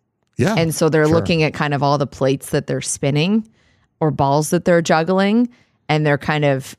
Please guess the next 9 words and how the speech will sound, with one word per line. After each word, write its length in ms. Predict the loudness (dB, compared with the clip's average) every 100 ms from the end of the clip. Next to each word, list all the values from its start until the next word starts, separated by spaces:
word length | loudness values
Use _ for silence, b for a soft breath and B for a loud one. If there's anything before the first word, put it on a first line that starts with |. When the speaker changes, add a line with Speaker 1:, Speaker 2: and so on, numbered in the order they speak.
| _
Speaker 2:
reevaluating 1160 | -6 0 2 2 0 0 0 0 0 0 0 0
them 220 | -2 -2
or 60 | -4
negotiating 800 | -2 -2 -2 -2 -4 -2 -4 -6
with 180 | -8 -10 -10
them. 240 | -10 -8
Like, 380 | -6 -6 -8 -20 b b b
remote 380 | -2 0 0 0
work 320 | 2 0 -2